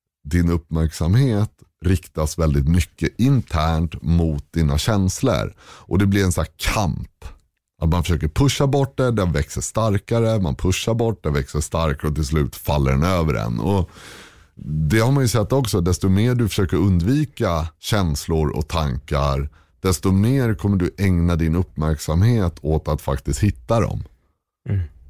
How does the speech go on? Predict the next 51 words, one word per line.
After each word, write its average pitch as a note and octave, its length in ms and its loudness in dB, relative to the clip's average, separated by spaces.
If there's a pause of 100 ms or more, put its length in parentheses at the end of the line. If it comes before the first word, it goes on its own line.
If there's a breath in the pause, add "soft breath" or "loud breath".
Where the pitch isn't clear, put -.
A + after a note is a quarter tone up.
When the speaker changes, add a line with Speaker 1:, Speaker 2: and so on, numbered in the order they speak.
(480)
Speaker 1:
Alltså, A2+ 220 2
det B2+ 120 2
är A#2+ 40 2
så G#2 100 0
här, G2+ 100 0
"Men A2+ 100 2
jag G#2 100 0
ska A#2+ 120 -2
inte G2+ 300 0
se F#2+ 180 0
en F2+ 100 0
grön E2 300 2
bil E2+ 240 0
idag. A1+ 340 -4
Jag F2 80 0
ska - 120 -2
inte F#2 380 0
se F2+ 120 0
en D#2+ 80 0
grön D#2 260 2
bil G2 240 0
idag." C2+ 340 -2 (120)
Du G2 160 -2
kommer F#2 220 0
se F2+ 220 -2
några D2+ 160 0
gröna C#2 340 0
bilar. E2+ 420 0 (400 soft breath)
Men G#2+ 120 4
om C3 100 0
du A#2+ 80 0
inte A2 200 -2
tänker A#2+ 340 0
på F2+ 80 -2
det D#2 200 0
kommer E2+ 200 -2
du D#2+ 40 0
inte D#2 200 -2
reflektera D#2 580 0
över G1+ 220 -6
det. - 180 -6
Och E2+ 100 -4
det G2 100 2
är G2 40 2
lite F#2 260 -2
samma E2 300 -4
med D2+ 320 -2
känslorna D2+ 600 -2
och D2 120 -4
tankarna E2 520 -2
där. A1 200 -4